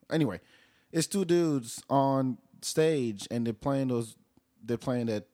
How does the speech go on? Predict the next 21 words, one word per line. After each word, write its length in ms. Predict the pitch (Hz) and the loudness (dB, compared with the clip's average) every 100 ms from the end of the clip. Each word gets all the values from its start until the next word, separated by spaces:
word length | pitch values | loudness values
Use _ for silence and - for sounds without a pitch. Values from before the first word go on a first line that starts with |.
| _ - | _ -6
dance 240 | 143 175 139 | -2 -2 0
music, 360 | 113 98 98 - _ - | -2 -2 -6 -10 _ -6
and 120 | 117 | -2
all 80 | 151 | -2
they 80 | |
do 200 | 139 156 | -2 -2
is 120 | 139 - | -2 -4
turn 340 | - 139 127 | -6 -4 -2
knobs, 420 | 117 139 85 - | -2 -2 -4 -8
but 160 | 107 107 | -4 -2
you 120 | 120 | 0
don't 180 | 135 135 | 2 0
hear 260 | 117 139 | 0 0
anything 320 | 123 113 110 101 | 0 -2 -4 -4
changing 320 | 135 127 120 | -2 -2 -2
in 80 | 101 | -2
the 60 | |
music. 400 | 101 143 170 90 | -2 -2 -2 -6
And 80 | 110 | -6
I'm 100 | 107 | -4
like, 200 | 107 101 | -4 -6